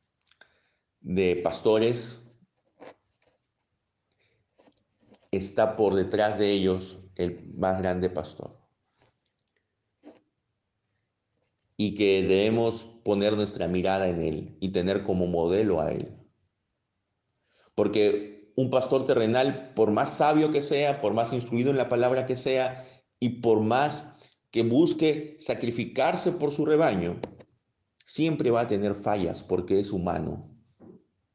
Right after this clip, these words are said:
porque es un ser caído y pecador. Pero nuestra mirada no está en este hombre, nuestra mirada está en Cristo.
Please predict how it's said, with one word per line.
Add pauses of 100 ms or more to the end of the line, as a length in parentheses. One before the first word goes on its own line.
(120)
porque
es
un
ser
caído
y
pecador. (1900)
Pero
nuestra
mirada
no
está
en
este
hombre, (760)
nuestra
mirada
está
en
Cristo.